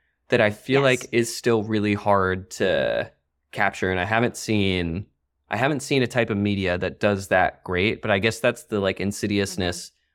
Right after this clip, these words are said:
Speaker 2: Mm-hmm.
Speaker 1: of that gray area, is that it isn't always super clear until you're, like, removed from it and you can look
Speaker 2: Definitely.
Speaker 1: back and be like, "Wow, that was really messed up." I don't know.
Speaker 2: Yeah. Well, 'cause I, 'cause, you know,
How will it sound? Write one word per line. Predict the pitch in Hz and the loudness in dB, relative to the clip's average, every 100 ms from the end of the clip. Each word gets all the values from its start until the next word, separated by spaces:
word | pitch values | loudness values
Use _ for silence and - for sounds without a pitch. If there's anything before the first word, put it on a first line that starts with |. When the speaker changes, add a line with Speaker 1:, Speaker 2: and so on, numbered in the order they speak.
| _ | _
Speaker 2:
Mm-hmm. | 104 | 2
Speaker 1:
of | 95 92 98 | 2 0 0
that | 92 90 - | 2 0 -2
gray | 101 92 101 107 | 0 2 2 2
area, | 117 123 123 | 2 0 0
is | 120 - | -4 -2
that | 95 | -2
it | 90 - | -2 -4
isn't | 104 107 | -4 -2
always | 98 98 98 | -2 0 -4
super | - 95 110 | -6 -4 -4
clear | - 120 120 117 | -2 0 0 0
until | 95 - 101 | -2 -2 -2
you're, | 95 95 | -2 -2
like, | 92 90 | -2 -2
removed | 87 92 92 98 | -4 -2 -2 -4
from | - 110 | -4 0
it | 110 180 | 0 0
and | 98 | -2
you | 190 | -4
can | 107 90 | -4 -4
look | 98 | -4
Speaker 2:
Definitely. | - | -2
Speaker 1:
back | 78 95 117 | 0 0 -4
and | 98 | -8
be | 98 | -4
like, | 82 90 | -4 -4
"Wow, | 90 90 90 | -2 -2 -2
that | 80 | -6
was | - | -12
really | 92 - | -10 -10
messed | - - 92 | -12 -8 -8
up." | - - | -6 -8
I | |
don't | 90 | -8
know. | 87 104 | -8 -6
Speaker 2:
Yeah. | 214 175 - - - _ _ _ _ _ _ _ _ - | -6 -6 -8 -14 -18 _ _ _ _ _ _ _ _ -2
Well, | 269 - 247 | 0 0 -4
'cause | 311 269 | -2 0
I, | 269 - _ | -2 -4 _
'cause, | 285 269 | -6 0
you | 262 | 0
know, | 202 | 0